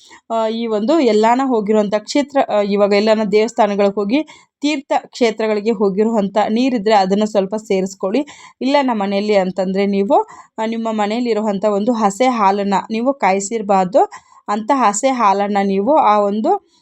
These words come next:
ಅರಿಶಿಣಕ್ಕೆ ಕಲಸ್ಬಿಟ್ಟು ಆ ಒಂದು ಚಿಹ್ನೆಯನ್ನ ಬರಿಬೇಕಾಗುತ್ತೆ. ಅವತ್ತಿನ ದಿವಸ ನಿಮ್ಮ ಮನೆಯ ಮುಂಭಾಗಿಲಿಗೆ ಯಾವ ರೀತಿಯಾಗಿ ಪೂಜೆಯನ್ನ ಮಾಡ್ಕೊಳ್ಬೇಕು ಅನ್ನೋದನ್ನ ಸಹ ನಾನು ಇಲ್ಲಿ ತಿಳಿಸ್ಕೊಡ್ತೀನಿ. ನೋಡಿ, ಸಂಜೆ ಒಂದು ಐದು ಗಂಟೆ ಸುಮಾರು ನೀವು ನೀಟಾಗಿ ಹೊಸಲನ್ನೆಲ್ಲ ನೀಟಾಗಿ ತೊಳೆದುಕೊಂಡು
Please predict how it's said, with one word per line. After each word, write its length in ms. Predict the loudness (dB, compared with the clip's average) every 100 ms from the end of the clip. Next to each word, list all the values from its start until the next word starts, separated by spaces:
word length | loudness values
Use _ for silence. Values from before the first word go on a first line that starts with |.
| _ -6
ಅರಿಶಿಣಕ್ಕೆ 560 | -4 0 0 2 -2
ಕಲಸ್ಬಿಟ್ಟು 640 | -2 -4 -2 -4 -2 0 0
ಆ 240 | 2 2
ಒಂದು 200 | 0 -2
ಚಿಹ್ನೆಯನ್ನ 500 | -2 -4 -2 -2 -2
ಬರಿಬೇಕಾಗುತ್ತೆ. 800 | 0 0 0 0 0 -2 -2 0 0 -2 -12 -16 -4 2
ಅವತ್ತಿನ 380 | 2 2 -2 0
ದಿವಸ 220 | 0 0 -2
ನಿಮ್ಮ 200 | -2 -2
ಮನೆಯ 300 | -2 -2 -2
ಮುಂಭಾಗಿಲಿಗೆ 640 | -2 -2 0 0 0 0 2
ಯಾವ 180 | 2 2
ರೀತಿಯಾಗಿ 500 | -2 0 0 0 -4
ಪೂಜೆಯನ್ನ 400 | -6 -2 0 0
ಮಾಡ್ಕೊಳ್ಬೇಕು 580 | 0 -2 -2 -2 0 0
ಅನ್ನೋದನ್ನ 320 | -2 -2 -2
ಸಹ 220 | -2 -4
ನಾನು 220 | -2 -4
ಇಲ್ಲಿ 160 | -4 -2
ತಿಳಿಸ್ಕೊಡ್ತೀನಿ. 720 | -2 -2 -2 -4 -2 -2 -2 -4 -14 -20 _
ನೋಡಿ, 160 | -4 -2
ಸಂಜೆ 380 | 0 0 2 2
ಒಂದು 500 | 2 2 2 0 0
ಐದು 200 | -2 0
ಗಂಟೆ 400 | 0 2 2 0
ಸುಮಾರು 640 | -2 0 2 4 0 -2 _ _ _ _ _ _ -4
ನೀವು 140 | -2
ನೀಟಾಗಿ 480 | 0 0 0 0 2
ಹೊಸಲನ್ನೆಲ್ಲ 500 | 2 0 0 0 0 2
ನೀಟಾಗಿ 400 | 2 2 0 0
ತೊಳೆದುಕೊಂಡು 800 | 0 0 0 -2 0 2 2